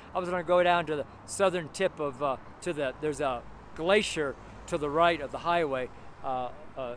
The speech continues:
several miles, and I wanted to go down that highway and just check out this glacier. Forget the name of it. It's a state park, a national park or state park, whatever. Uh, it's a big glacier that dumps into the, it's a big famous picture,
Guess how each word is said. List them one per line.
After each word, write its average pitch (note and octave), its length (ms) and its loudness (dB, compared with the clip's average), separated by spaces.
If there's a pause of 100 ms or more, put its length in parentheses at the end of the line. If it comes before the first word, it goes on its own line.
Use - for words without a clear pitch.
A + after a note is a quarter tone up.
several D3+ 280 0
miles, C#3+ 420 0
and C#3 80 -4
I C#3+ 40 0
wanted D3+ 200 -2
to D3 60 -4
go D3+ 100 0
down D3 180 -2
that C3 160 -6
highway C#3+ 400 0
and B2+ 80 -8
just B2+ 160 -10
check D3+ 240 -4
out C3+ 160 -4
this B2+ 140 -12
glacier. C3+ 420 -4 (460)
Forget F3+ 260 -2
the D3 80 -4
name D3 260 -6
of C3 120 -4
it. C#3 40 -2
It's C3+ 140 -6
a C3 80 -4
state E3 400 -4
park, D3+ 280 4
a C#3+ 60 -4
national D#3 380 -2
park C#3+ 400 0
or A2+ 80 -4
state C#3 320 -8
park, A#2 180 -6
whatever. A#2 300 -6 (480)
Uh, B2+ 200 -4
it's - 100 -16
a B2+ 40 -14
big D#3 160 -2
glacier C#3 400 -4
that A#2+ 160 -8 (140)
dumps D#3+ 260 -2
into C#3+ 260 -4
the, B2+ 160 -4 (300)
it's - 120 -10
a D3 60 -4
big G#3 220 4
famous G3 460 2
picture, F#3+ 480 0